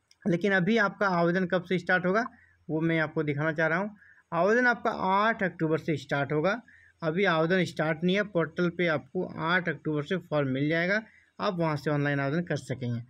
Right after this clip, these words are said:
फिलहाल ये बिग ब्रेकिंग न्यूज़ था आप सभी के लिए, बम्पर वैकेंसी असिस्टेंट प्रोफेसर की इंडिया की नंबर वन यूनिवर्सिटी डीयू से निकली हुई थी, तो आप अगर एलिजिबल हैं ज़रूर अप्लाई करें आप सभी साथियों को।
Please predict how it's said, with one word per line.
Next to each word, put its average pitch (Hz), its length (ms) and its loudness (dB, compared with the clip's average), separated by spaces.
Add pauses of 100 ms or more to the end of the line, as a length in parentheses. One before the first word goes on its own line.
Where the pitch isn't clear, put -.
(360)
फिलहाल 208 300 4
ये 220 100 4
बिग 156 280 -2
ब्रेकिंग 170 320 2
न्यूज़ 180 200 2
था 185 80 0
आप 175 120 -2
सभी 175 220 0
के 190 100 -4
लिए, 190 100 2
बम्पर 147 360 2
वैकेंसी 165 460 0
असिस्टेंट 160 580 -2
प्रोफेसर 170 320 -2
की 220 240 -2 (360)
इंडिया 160 260 2
की 160 160 -2
नंबर 160 340 4
वन 180 180 2
यूनिवर्सिटी 208 460 2 (140)
डीयू 180 300 4
से 196 140 -2
निकली 190 260 2
हुई 190 180 4
थी, 226 180 -2 (440)
तो 147 120 0
आप 160 320 0
अगर 160 160 2
एलिजिबल 190 420 2
हैं 202 100 0 (100)
ज़रूर 165 220 2
अप्लाई 170 280 0
करें 175 180 0
आप 165 120 2
सभी 175 200 2
साथियों 180 320 2
को। 220 140 -2